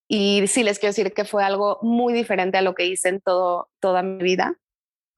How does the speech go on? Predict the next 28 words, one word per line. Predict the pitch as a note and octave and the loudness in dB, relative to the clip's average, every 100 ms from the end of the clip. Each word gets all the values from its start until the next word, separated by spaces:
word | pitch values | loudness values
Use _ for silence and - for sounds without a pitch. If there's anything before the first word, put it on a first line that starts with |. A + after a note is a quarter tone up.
| _ - | _ -4
en | F#3+ F3+ | -2 0
Cadena. | E3+ E3+ D#3+ D#3 - _ - | 0 0 -4 -8 -14 _ -4
Este, | F#3 F3+ F3+ - G3 | 0 0 -2 -6 -4
creo | A3 A3 | 0 0
que | A#3 | 2
me, | G#3 G3 | 0 0
me | A3 | 0
ayudó | F#3+ G3+ G#3+ | 0 0 0
bastantísimo, | G#3+ G3+ - G3 G3+ G#3+ G#3+ G#3+ A3 - _ _ _ _ _ - | 0 -2 -2 -4 -2 -2 0 0 0 -4 _ _ _ _ _ -6
eh, | G3+ G3 F#3 F#3 - | -2 0 0 -2 -2
haber | F#3 F#3 | 0 0
trabajado | - G3 F#3+ F#3 | -2 -2 -2 -4
en | F#3+ | -2
Cadena | F#3 F#3 F#3 | 0 0 0
anteriormente, | F#3 F#3 F#3+ F#3+ G3+ G3 G3+ B3 | 0 0 0 2 0 0 -2 0
porque | G#3 G3+ F#3+ G3 | 0 0 0 -2
lo | F#3 | 0
pude | G#3+ G#3+ | 0 0
ver | G3+ G3+ | -2 -2
con | G#3 | 0
unos | G3+ G3+ G3+ | 0 0 0
lentes, | G3+ G3 F#3+ F#3 F#3+ - - _ _ F3 F3+ | -2 -2 2 2 2 -6 -10 _ _ -6 0
pues, | G#3 F#3 - - - _ | 2 2 0 -2 -6 _
humanitarios, | - G#3+ F#3+ F#3+ F#3+ F#3 F#3+ E4 - _ _ _ _ _ _ | 0 2 0 0 0 2 0 -2 -8 _ _ _ _ _ _
pero | - G#3+ G3+ | 0 2 0
por | G#3 G#3 | -2 -4
otro | G#3 A3 | -2 0
lado, | A3 A3 A3 A#3 - | 2 2 2 0 -4